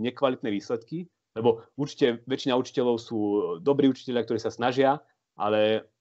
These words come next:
určite existuje nejaká malá skupina učiteľov, ktorí, povedzme, to flákajú. A aj v na-, aj v tom dnešnom systéme na Slovensku ich nevieme akoby identifikovať a nevieme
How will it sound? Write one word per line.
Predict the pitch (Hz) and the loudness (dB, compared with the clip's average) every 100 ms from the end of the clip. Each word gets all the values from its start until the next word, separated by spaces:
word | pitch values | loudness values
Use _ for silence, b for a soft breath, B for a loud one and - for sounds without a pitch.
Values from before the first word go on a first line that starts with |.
| _ _ _ | _ _ _
určite | 147 165 - | -6 0 2
existuje | 139 127 135 | 2 2 0
nejaká | 127 120 120 113 110 101 - | 2 2 4 4 4 0 -2
malá | 131 139 | 0 0
skupina | - - 127 120 | -4 -8 -6 -6
učiteľov, | - 123 117 113 | -2 2 2 2
ktorí, | 113 113 107 - | 0 2 0 0
povedzme, | 107 107 110 104 | 0 0 -2 -6
to | |
flákajú. | - 101 101 147 170 185 _ _ _ _ _ - | -4 -4 2 2 2 -4 _ _ _ _ _ 0
A | 113 | 2
aj | 117 | 2
v | 127 | 2
na-, | 151 | 0
aj | - 131 | 0 -4
v | 135 | -2
tom | 135 127 117 | -4 -4 -4
dnešnom | 147 147 | -4 -4
systéme | 113 127 135 113 | -6 -4 -2 -2
na | |
Slovensku | 120 139 127 - 123 | -2 -4 -6 -6 -6
ich | 117 | -2
nevieme | 120 151 143 127 | 4 6 4 2
akoby | 120 110 104 | -4 -4 0
identifikovať | 135 135 165 156 160 151 135 | 0 0 -8 -8 -4 -2 -2
a | |
nevieme | 123 127 120 | -2 0 0